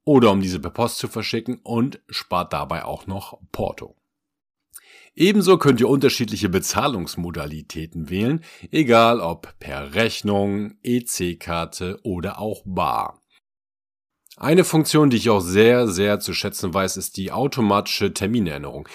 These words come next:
Ihr könnt einstellen, wie viele Tage vorher eure Patientinnen und Patienten an den Termin bei euch in der Praxis erinnert werden sollen.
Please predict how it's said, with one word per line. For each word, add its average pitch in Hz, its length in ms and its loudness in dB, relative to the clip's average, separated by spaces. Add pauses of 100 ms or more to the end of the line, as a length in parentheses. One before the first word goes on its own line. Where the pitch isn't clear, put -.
(220)
Ihr 156 240 4
könnt 127 360 0
einstellen, 95 800 -4
wie 160 240 0
viele 113 340 -2
Tage 90 400 -2
vorher 87 640 -6
eure 117 280 -2
Patientinnen 92 680 -6
und 87 160 -10
Patienten 87 680 -8
an 87 240 -6
den 85 160 -6
Termin 101 360 0
bei 98 80 2
euch 87 200 -2
in 90 60 -6
der 85 80 -4
Praxis - 480 -10
erinnert 139 340 -4
werden 127 280 -12
sollen. 151 460 0